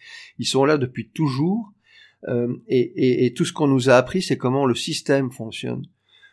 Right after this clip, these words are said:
co-, comment, euh, travailler, comment, euh, voilà. Je suis, je suis déçu que, euh,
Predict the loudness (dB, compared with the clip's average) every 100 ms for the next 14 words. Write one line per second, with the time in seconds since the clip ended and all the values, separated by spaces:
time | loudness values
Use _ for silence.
0 | _ -4 -4 -2 -4 0 0 2 2 0
1 | -4 -4 -2 0 0 0 0 -2 -4 -2
2 | -4 -2 0 -2 -4 -14 _ _ _ _
3 | _ _ _ _ -4 -4 -6 -16 -4 -2
4 | -2 -4 -4 -2 -4 -6 -6 2 4 4
5 | -2 -4 -6 -2 2 4 4 4 4 2
6 | -2 -6